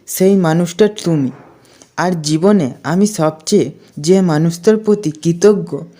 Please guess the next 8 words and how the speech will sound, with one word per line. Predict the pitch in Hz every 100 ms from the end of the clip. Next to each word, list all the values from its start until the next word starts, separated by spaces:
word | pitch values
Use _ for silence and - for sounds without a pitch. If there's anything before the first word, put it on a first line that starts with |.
| - -
সেও | - 185 190 202
তুমি। | - 160 123 117 - _ - - - - -
তুমি | 196 226
যেমন | 196 175 180 208 143 139 - _ -
একদিকে | 165 156 175 208 - - - -
আমার | 156 185 190
খুব | 214 196 -
কাছের, | 160 - 160 123